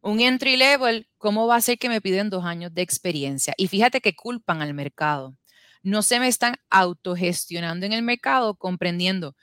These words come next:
"Espérate, si me están pidiendo dos años de experiencia para entry level, significa que como mínimo en mi segundo año de estudios ya yo tengo que empezar, aunque sea con un part-time, con un programa de estudio y trabajo,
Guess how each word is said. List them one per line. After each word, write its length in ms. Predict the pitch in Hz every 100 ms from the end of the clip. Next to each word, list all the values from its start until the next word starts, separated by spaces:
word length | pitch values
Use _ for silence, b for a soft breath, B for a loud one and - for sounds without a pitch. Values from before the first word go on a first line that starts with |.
| _
"Espérate, 540 | _ 165 151 - 131 139 _ _ _ _ - _ _ -
si 200 | - 185
me 80 |
están 300 | 170 - 165
pidiendo 380 | 170 240 247 240
dos 140 | 233 233
años 260 | 226 226
de 80 | 208
experiencia 640 | 214 - 214 214 214 196
para 200 | 165 147
entry 260 | 147 143 151
level, 460 | 196 202 151 139 - b b b b
significa 640 | - - 175 170 165 160 180
que 120 | 220
como 300 | 240 233 233
mínimo 520 | 226 247 214 156 143
en 180 | - 151
mi 100 | 147
segundo 480 | 147 156 135 147 170
año 180 | 202 220
de 60 | 226
estudios 500 | - 247 214 156 -
ya 120 | 151
yo 140 | 151
tengo 280 | 175 196 196
que 100 | 196
empezar, 420 | 196 - 196 202
aunque 240 | 196 175 156
sea 120 | 165
con 140 | 208 214
un 140 | 185
part-time, 640 | - 190 175 - 139 131 123 b b b
con 240 | _ 175 170
un 120 | 170
programa 340 | 208 202 208
de 60 | 208
estudio 220 | - 180
y 20 | 185
trabajo, 640 | 175 143 147 156 151